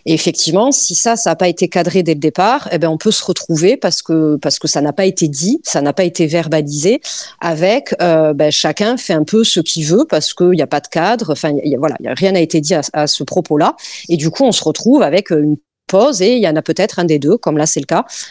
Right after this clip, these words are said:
euh, qui va, euh, profiter de ce temps de pause puisqu'on est en break, on considère qu'on n'est plus ensemble pour aller vivre, euh, des expériences ailleurs. Et effectivement, ça peut être vécu comme une trahison, comme une blessure, et cetera. Donc déjà, le premier point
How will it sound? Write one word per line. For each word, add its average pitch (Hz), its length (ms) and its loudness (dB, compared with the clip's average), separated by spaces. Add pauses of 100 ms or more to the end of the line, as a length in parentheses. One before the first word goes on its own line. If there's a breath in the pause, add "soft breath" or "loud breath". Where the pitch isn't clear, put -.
(140)
euh, 165 140 2
qui 156 220 -4
va, 160 240 2
euh, 143 80 2
profiter 202 440 0
de 220 60 -2
ce - 100 -2
temps 190 200 0
de 170 80 2
pause 175 300 2
puisqu'on 156 340 -2
est 160 160 0
en 151 80 0
break, 180 320 -2
on 160 80 -4
considère 175 480 -2
qu'on 151 100 -4
n'est 151 100 2
plus - 160 -2
ensemble 180 380 0 (560 loud breath)
pour 170 160 0
aller 165 240 4
vivre, 202 360 2
euh, 160 140 4
des 156 280 2
expériences 170 580 0
ailleurs. 160 380 0 (440 loud breath)
Et 233 380 2
effectivement, 165 480 0
ça 160 220 -2
peut - 100 -2
être 170 220 -2
vécu 160 480 0
comme 160 180 0
une 160 60 4
trahison, 156 640 0
comme 151 180 0
une 151 100 0
blessure, 143 480 0
et 175 80 2
cetera. 143 300 -2
Donc 127 240 -10
déjà, 180 240 2
le 202 80 -2
premier 220 400 2
point 190 320 0